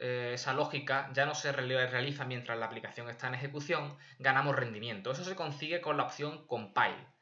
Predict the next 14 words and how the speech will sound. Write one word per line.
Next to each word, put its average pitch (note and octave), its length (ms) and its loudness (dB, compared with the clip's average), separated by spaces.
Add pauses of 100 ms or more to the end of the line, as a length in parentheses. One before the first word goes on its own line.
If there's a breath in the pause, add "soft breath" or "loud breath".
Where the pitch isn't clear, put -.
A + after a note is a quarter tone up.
(300 loud breath)
Acelera C#3 500 6
la C3+ 180 6
carga D3 360 6
de C#3+ 80 2
elementos D3 440 0
visuales, D#3+ 760 6
también D3+ 240 4
se E3+ 140 0
reduce C#3+ 340 2
ligeramente C#3 760 2
el G#2 120 -6
tamaño A#2+ 320 0
del A2+ 160 -2
paquete, C3+ 640 -2